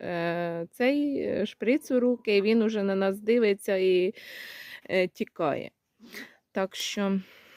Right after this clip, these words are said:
ну, отакі справи. Дякую, якщо хто дослухав мене до кінця. Дякую всім за відгуки, за коментарі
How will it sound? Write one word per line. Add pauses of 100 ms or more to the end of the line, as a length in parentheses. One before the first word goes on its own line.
(560)
ну,
отакі (1160)
справи. (1120)
Дякую,
якщо
хто
дослухав
мене
до
кінця. (1400)
Дякую
всім (320)
за
відгуки,
за
коментарі